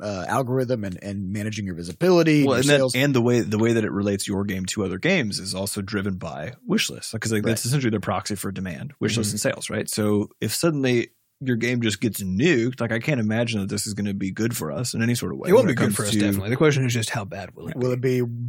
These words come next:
Speaker 1: worse for us than other people? Will it be the same, samely bad for everybody?
Speaker 2: Yeah, I don't know. It's pretty whack. So, um,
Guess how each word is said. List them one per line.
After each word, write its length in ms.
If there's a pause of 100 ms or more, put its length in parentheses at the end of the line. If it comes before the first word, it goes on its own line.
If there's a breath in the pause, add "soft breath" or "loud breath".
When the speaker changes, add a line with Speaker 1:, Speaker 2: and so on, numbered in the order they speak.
(160)
Speaker 1:
worse 340
for 320
us 240
than 160
other 240
people? 520
Will 140
it 40
be 80
the 100
same, 520
samely 600
bad 360
for 100
everybody? 320
Speaker 2:
Yeah, 160
I 60
don't 140
know. 180
It's 260
pretty 340
whack. 460
So, 580
um, 460